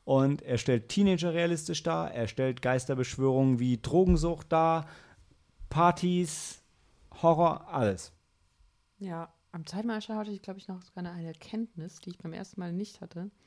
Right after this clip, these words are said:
Speaker 1: Wir haben unsere Sneak-Besprechung auch damit beendet mit, "Boah, wir müssen den nochmal sehen, wir haben
Speaker 2: Ja.
Speaker 1: ihn noch nicht ganz verstanden."
Speaker 2: Ja.
Speaker 1: Ja. Ich hab, wir, wir haben ewig lang über das Ende geredet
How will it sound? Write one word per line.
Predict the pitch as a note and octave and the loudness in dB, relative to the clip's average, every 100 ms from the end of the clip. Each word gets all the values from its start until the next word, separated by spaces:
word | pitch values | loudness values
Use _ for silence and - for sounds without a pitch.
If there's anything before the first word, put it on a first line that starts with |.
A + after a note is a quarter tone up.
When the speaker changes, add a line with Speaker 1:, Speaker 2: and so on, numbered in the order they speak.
| _ _ _ _ _ _ _ _ _ _ | _ _ _ _ _ _ _ _ _ _
Speaker 1:
Wir | - G#2+ | -4 0
haben | A2+ | 0
unsere | D3 C3+ B2 A#2+ | -2 -2 0 0
Sneak-Besprechung | A2+ D3 D#3 D3+ - - C3+ C3+ | 0 0 -2 -4 -10 -4 -2 -2
auch | C3+ A#2+ | -2 0
damit | C3 C3 | 0 0
beendet | A2+ B2+ C3+ | 0 0 0
mit, | A2+ - | 0 -2
"Boah, | G#2+ B2+ | 0 0
wir | A#2+ | 0
müssen | A#2+ A#2 | -2 -2
den | A2 | -2
nochmal | A2 A2 A2 G#2+ | 0 0 0 0
sehen, | G2+ | -2
wir | - | -2
haben | |
Speaker 2:
Ja. | G#2 | -2
Speaker 1:
ihn | |
noch | G2+ | -4
nicht | G2+ | -6
ganz | G#2 - | -10 -10
verstanden." | - G2 F#2+ F3 | -12 -12 -10 -8
Speaker 2:
Ja. | E3 - - - _ _ _ _ | -10 -10 -20 -20 _ _ _ _
Speaker 1:
Ja. | - - _ _ _ _ _ _ _ _ _ _ _ | -20 -20 _ _ _ _ _ _ _ _ _ _ _
Ich | A#2+ - | -10 -8
hab, | G2+ | -10
wir, | F#2+ G2+ A#2+ B2 C3 B2 | -8 -4 -4 -4 -4 4
wir | |
haben | C3 C3+ - | 4 4 2
ewig | D3+ C#3 | 2 4
lang | C#3 C#3+ | 4 4
über | B2+ | 2
das | A#2+ | 2
Ende | C#3 C3+ | 2 2
geredet | A#2+ G#2 G2+ G#2 A2+ A2 | 4 2 2 0 -4 -8